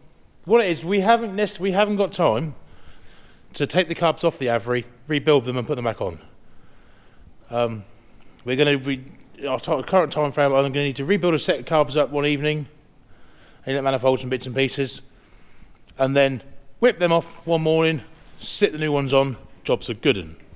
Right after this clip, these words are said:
is what, uh, the, the, the plan is. First carburetor. So these are a updraft carburetor. So air comes in the inlet,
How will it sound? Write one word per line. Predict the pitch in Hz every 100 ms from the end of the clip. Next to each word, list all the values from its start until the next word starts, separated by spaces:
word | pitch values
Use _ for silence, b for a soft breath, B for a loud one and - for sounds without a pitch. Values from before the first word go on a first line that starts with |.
| b b b b b -
is | 117
what, | 120 113 113
uh, | 110 104 - -
the, | 120 104
the, | - 110
the | 104
plan | - 147 107
is. | 160 - - b b -
First | 208 202
carburetor. | 220 208 233 254 190 B B B B B - B B B B B B -
So | 170
these | 170 220 165
are | 175 156
a | 165
updraft | - 254 - 147 117 -
carburetor. | 120 104 107 180 180 - - - - - - - - - b b b b b b b
So | - - 175 160 - - - - -
air | 185 202
comes | 190 185 - -
in | 214 175 220 165 - - -
the | 147
inlet, | 143 160 143